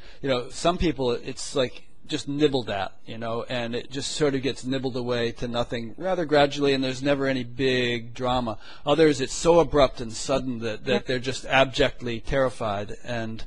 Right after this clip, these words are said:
Speaker 2: Yeah.
Speaker 1: you know, so it can be different for different folks like
Speaker 2: That's
Speaker 1: that.
Speaker 2: why I love my book, and that's why, well, that's why I was compelled to,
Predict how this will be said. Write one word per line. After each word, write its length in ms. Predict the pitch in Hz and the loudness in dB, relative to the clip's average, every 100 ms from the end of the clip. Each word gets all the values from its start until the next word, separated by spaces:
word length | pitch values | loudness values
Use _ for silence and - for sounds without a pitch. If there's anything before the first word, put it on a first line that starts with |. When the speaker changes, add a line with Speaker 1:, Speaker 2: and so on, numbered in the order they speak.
| - | -6
Speaker 2:
Yeah. 140 | 180 151 - | -6 -6 -2
Speaker 1:
you 120 | 131 | 0
know, 160 | 120 113 | 2 2
so 220 | - 135 | 4 4
it 220 | 127 131 | 2 -2
can 120 | 147 | 2
be 120 | 143 | 2
different 320 | 139 139 127 120 | 4 2 0 -4
for 80 | |
different 320 | 127 123 117 98 | -4 -4 -6 -2
folks 340 | 123 117 - | 0 0 -2
like 160 | 110 117 | -2 0
Speaker 2:
That's 200 | 110 - | -2 0
Speaker 1:
that. 60 | |
Speaker 2:
why 180 | 285 254 | 2 6
I 60 | 220 | 6
love 200 | 220 202 | 4 4
my 140 | 185 | 2
book, 280 | 180 247 165 202 | 4 4 2 -4
and 140 | 220 208 | 0 2
that's 180 | 233 - | 2 0
why, 180 | 220 185 240 | -2 -2 -2
well, 160 | 247 | 2
that's 240 | 285 330 370 | 2 2 4
why 140 | 339 | 4
I 20 | |
was 100 | 277 | 4
compelled 540 | - 226 - 233 226 - | 0 -2 0 0 0 0
to, 240 | 185 | -2